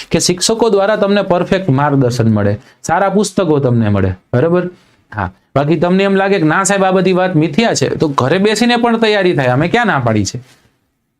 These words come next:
પણ જે ચાર કલાક થતી હોય, એની જગ્યાએ જો તમે ચૌદ કલાક મહેનત કરવા તૈયાર હોય, તો કરાય, તો ઘરે કરાય.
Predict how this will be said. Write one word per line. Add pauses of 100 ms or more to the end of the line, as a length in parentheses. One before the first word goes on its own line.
(120)
પણ
જે
ચાર
કલાક
થતી
હોય,
એની
જગ્યાએ
જો
તમે
ચૌદ
કલાક
મહેનત
કરવા
તૈયાર
હોય,
તો
કરાય, (540)
તો
ઘરે
કરાય.